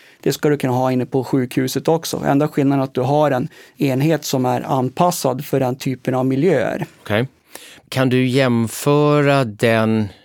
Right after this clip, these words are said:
Speaker 2: tillämpningen i en annan vertikal? En annan, om jag är då som sagt,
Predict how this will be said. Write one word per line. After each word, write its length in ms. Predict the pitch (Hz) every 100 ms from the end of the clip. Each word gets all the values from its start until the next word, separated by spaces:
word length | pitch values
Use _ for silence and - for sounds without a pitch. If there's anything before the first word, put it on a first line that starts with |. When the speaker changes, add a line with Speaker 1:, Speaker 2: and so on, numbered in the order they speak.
| _ _ -
Speaker 2:
tillämpningen 880 | 123 101 92 95 - - 104 101
i 200 | 90 98
en 100 | 98 -
annan 760 | 107 101 98 113 120 107 95 92
vertikal? 840 | 107 - 120 - 170 87 65 -
En 120 | 95
annan, 180 | 92 92
om 120 | 113
jag 200 | 120 123
är 120 | 123 123
då 120 | 120
som 180 | - 117
sagt, 320 | 110 101